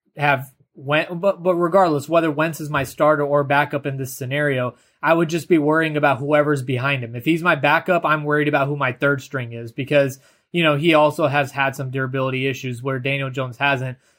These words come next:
But I think, I think what, you know, John's point is a good one. And, and, and this is maybe a, a, a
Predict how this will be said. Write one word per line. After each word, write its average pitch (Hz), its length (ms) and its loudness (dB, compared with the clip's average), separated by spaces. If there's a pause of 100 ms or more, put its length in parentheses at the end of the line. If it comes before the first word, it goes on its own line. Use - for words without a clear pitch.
(120)
But 170 120 4
I 170 80 4
think, 220 280 0
I 156 140 0
think 185 380 -2
what, 165 260 0
you 170 80 0
know, 143 140 2
John's 160 320 0
point 175 240 -4
is 139 100 -4
a 139 60 -6
good 160 180 0
one. 143 180 -2
And, 143 140 -4
and, 147 280 -6
and 147 200 -4
this 151 180 -4
is 156 260 -2 (520)
maybe 165 420 4
a, 156 100 6
a, 151 40 0
a 143 560 0